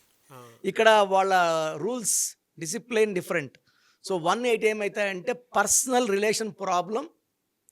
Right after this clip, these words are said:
Speaker 2: wife and husband relation problem వస్తది. So ఒకవేళ వాళ్ళు ఏతో ఎండ్ అయ్యి వాళ్ళు సిక్స్ ఫిఫ్టీన్ ట్వంటీ ఫోర్లో ఇంపార్టెంట్ వర్క్స్ చేస్తే
Speaker 1: Hmm.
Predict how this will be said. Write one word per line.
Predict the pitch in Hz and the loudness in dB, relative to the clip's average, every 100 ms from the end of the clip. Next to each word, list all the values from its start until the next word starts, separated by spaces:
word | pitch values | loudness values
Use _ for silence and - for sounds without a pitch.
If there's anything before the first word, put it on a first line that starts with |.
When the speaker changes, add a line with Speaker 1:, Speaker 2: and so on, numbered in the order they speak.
| _ - | _ -4
Speaker 2:
wife | 160 208 | 0 2
and | 226 208 | 2 4
husband | 190 165 185 | 4 2 0
relation | 175 180 175 | 0 0 -2
problem | 160 175 156 156 156 | -8 -6 -4 -4 -6
వస్తది. | 131 - - 151 - _ _ _ _ _ _ _ - | -6 -12 -12 -18 -20 _ _ _ _ _ _ _ -4
So | 202 | 0
ఒకవేళ | 202 190 233 247 | 2 4 8 8
వాళ్ళు | 214 214 202 202 208 190 190 208 - _ - | 8 8 8 8 6 4 2 -2 -8 _ -12
ఏతో | 135 165 226 233 220 | 2 4 6 8 6
ఎండ్ | 185 190 | 6 4
అయ్యి | 180 170 170 196 - _ _ _ _ _ | 2 2 -2 -6 -10 _ _ _ _ _
వాళ్ళు | 170 180 165 160 151 - _ _ _ | -4 -2 -2 -4 -8 -14 _ _ _
సిక్స్ | - 233 - - | -6 -4 -4 -4
ఫిఫ్టీన్ | 226 - 226 214 | -4 -2 -2 0
ట్వంటీ | 196 190 | 0 0
ఫోర్లో | - 202 196 | 2 2 2
ఇంపార్టెంట్ | 185 170 202 - 233 240 240 220 175 | 0 -2 -6 -2 4 4 4 -2 0
వర్క్స్ | 165 - - 175 | -4 -4 -8 -8
చేస్తే | 143 - 180 - - _ _ _ _ _ 156 | -6 -8 -10 -20 -20 _ _ _ _ _ -20
Speaker 1:
Hmm. | 156 | -20